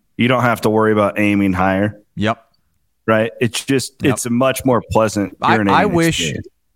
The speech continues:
Speaker 2: every public restroom had nothing but little urinals. In fact, just put a hole in the floor.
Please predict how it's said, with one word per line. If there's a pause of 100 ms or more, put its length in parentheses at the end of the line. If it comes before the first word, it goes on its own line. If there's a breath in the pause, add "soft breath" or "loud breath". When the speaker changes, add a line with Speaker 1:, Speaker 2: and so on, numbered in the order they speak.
(120)
Speaker 2:
every
public
restroom
had
nothing
but
little
urinals. (280)
In
fact, (240 soft breath)
just
put
a
hole
in
the
floor.